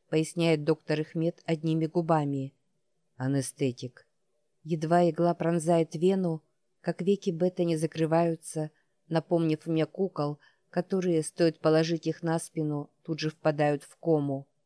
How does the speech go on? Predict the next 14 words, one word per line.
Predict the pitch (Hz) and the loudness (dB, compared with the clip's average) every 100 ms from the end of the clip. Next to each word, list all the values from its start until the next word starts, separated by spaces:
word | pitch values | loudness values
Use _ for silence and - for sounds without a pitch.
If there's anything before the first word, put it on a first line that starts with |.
| _ _ _ | _ _ _
Её | 175 170 170 | -2 2 2
лицо, | 160 160 - 175 170 170 _ _ 151 | 2 -2 -6 -4 -4 -6 _ _ -6
обычно | 156 170 - 151 | -2 -2 -2 -4
подвижное, | 151 156 156 175 175 165 156 151 147 _ _ _ | -2 -4 -2 -2 -2 -2 -4 -4 -8 _ _ _
мгновенно | - 151 160 156 160 151 151 | -8 -2 0 2 2 2 2
разглаживается, | 156 151 160 175 165 151 147 143 - 147 - _ _ - | 0 0 2 2 0 -2 -4 -4 -6 -6 -8 _ _ -14
словно | - 180 170 165 | -2 2 2 0
отключившееся | - 170 165 - 165 - 156 147 | -2 -2 -2 -2 -2 -2 -2 -4
сознание | 143 160 160 170 175 170 151 143 - _ | -2 -2 -2 -2 -2 -2 -4 -6 -12 _
позволило | 165 160 160 165 147 | -4 -2 0 2 2
её | 151 156 156 | 2 0 0
чертам | - 151 - 175 180 180 | -4 -6 -4 -4 -4 -8
подписать | 160 - 160 - 156 156 | -12 -8 -8 -4 -4 -4
перемирие. | - 165 175 175 160 143 143 139 | -4 -2 0 0 0 -2 -4 -4